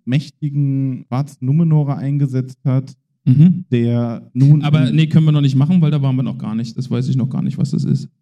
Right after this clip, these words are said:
Speaker 1: Du kennst doch wohl Saurons Mund.
Speaker 2: Ja.
Speaker 1: Ja, so ein Typ.
Speaker 2: Na gut.
Speaker 1: Ähm, der ist eingesetzt und der muss im Osten, die, versucht er diverse Menschen und, äh, Orkvölker auf Linie zu bringen, quasi.
Speaker 2: Mhm, mhm,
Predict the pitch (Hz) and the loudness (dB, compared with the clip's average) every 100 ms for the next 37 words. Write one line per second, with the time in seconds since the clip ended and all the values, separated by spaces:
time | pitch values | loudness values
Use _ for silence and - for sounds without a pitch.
0 | - - 107 - 107 98 98 90 101 101 | -18 -6 -6 -6 -8 -2 -2 0 -4 -2
1 | 95 92 104 117 95 - - _ _ _ | -2 -2 -2 0 -2 -4 -14 _ _ _
2 | _ 135 123 127 202 - _ _ 95 90 | _ -4 -2 0 -2 -6 _ _ -4 -2
3 | 85 - _ _ _ _ _ 127 113 120 | -2 -8 _ _ _ _ _ 0 4 4
4 | 98 - - _ _ 156 135 139 - _ | 2 -2 -12 _ _ -2 -2 -4 -14 _
5 | 117 113 110 110 104 - _ _ _ _ | -2 2 2 2 0 -8 _ _ _ _
6 | 127 139 - 151 175 160 180 180 135 131 | -4 -2 0 2 2 2 0 -2 -6 0
7 | 131 151 156 165 165 _ 139 107 151 - | 2 4 4 2 -2 _ -2 -2 -4 -6
8 | _ 160 156 151 - _ _ 127 113 - | _ 0 2 2 -2 _ _ -4 -4 2
9 | 143 123 143 147 123 117 120 127 120 131 | 2 4 -2 -2 -2 -2 -2 -2 -2 -2
10 | 160 - 151 147 143 - - 123 120 - | -2 -4 -6 -6 -6 -6 -6 -4 -4 -6
11 | 123 123 113 110 135 - - 127 123 135 | -4 -4 -6 -6 -6 -4 -2 -2 -2 -6
12 | 98 127 127 127 104 - - - 87 80 | -2 0 2 2 2 -2 -6 -8 -6 -8
13 | 80 _ 143 131 180 180 185 143 135 160 | -10 _ 6 8 8 6 2 2 2 -2